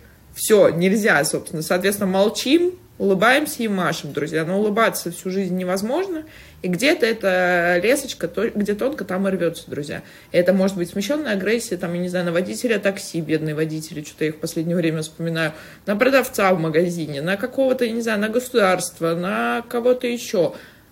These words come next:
Панические атаки, друзья. То есть какие-то неконтролируемые приступы злости. То есть я не могу себе здесь позволить. И дай бог, если это будут те самые экологичные выходы, не знаю, там побить подушку, поорать в лесу или там на бокс сходить, или поплавать, там, знаете, что-то как-то по-, побегать.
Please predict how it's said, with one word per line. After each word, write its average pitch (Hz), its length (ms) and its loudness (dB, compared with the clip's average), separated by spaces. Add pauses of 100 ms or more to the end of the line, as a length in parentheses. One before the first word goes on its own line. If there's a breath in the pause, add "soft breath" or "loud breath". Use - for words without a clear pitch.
(280)
Панические 262 600 2
атаки, 170 500 2
друзья. 156 560 -6 (140)
То 226 60 0
есть 208 100 -4
какие-то 240 500 -4
неконтролируемые 214 960 0
приступы 208 680 -4
злости. 196 520 2
То 170 140 -4
есть 185 160 -2
я 202 80 4
не 208 160 2
могу 214 320 0
себе 185 240 -6
здесь 240 300 0
позволить. 175 640 0 (260 loud breath)
И 165 60 -4
дай 180 160 6
бог, 226 260 4
если 196 220 -2
это 170 80 -6
будут 175 260 -6
те 190 140 -6
самые 180 280 -2
экологичные 180 540 0
выходы, 180 400 0
не 165 140 -2
знаю, 170 260 -2
там 151 160 -6
побить 175 320 -2
подушку, 180 480 -2
поорать 175 500 0
в 165 60 -12
лесу 254 460 -2
или 160 240 0
там 160 280 -2
на 190 100 0
бокс 165 280 -2
сходить, - 440 -8
или 165 100 -6
поплавать, 156 560 -2
там, 160 160 -12
знаете, 170 320 -8
что-то - 300 -16
как-то - 360 -4
по-, - 140 -2
побегать. 160 640 4